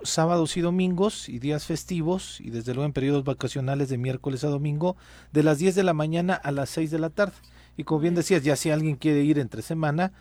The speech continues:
pues, eh, pueden realizar también esta, eh, solicitud de poder recibirlos en estos días, eh, de lunes a viernes, eh, ya sea por escuelas o si con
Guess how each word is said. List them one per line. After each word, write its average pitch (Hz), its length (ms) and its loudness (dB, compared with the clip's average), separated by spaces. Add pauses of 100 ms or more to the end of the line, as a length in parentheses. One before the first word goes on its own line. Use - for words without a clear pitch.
(240)
pues, 151 340 4
eh, 131 200 4
pueden 139 340 0
realizar 127 400 0
también 131 460 -4
esta, 117 840 -4 (360)
eh, 117 200 -2
solicitud 139 600 0
de 165 100 2
poder 131 320 -2
recibirlos 143 720 -2
en 127 160 -6
estos 135 320 -6
días, 170 460 0 (320)
eh, 110 560 -2
de 110 100 -6
lunes 123 420 -8
a 120 140 -4
viernes, 151 600 0 (380)
eh, 113 280 -2
ya 127 140 -2
sea 143 140 -4
por 123 180 -2
escuelas 151 580 0
o 180 500 4
si 135 360 -6
con 131 580 -6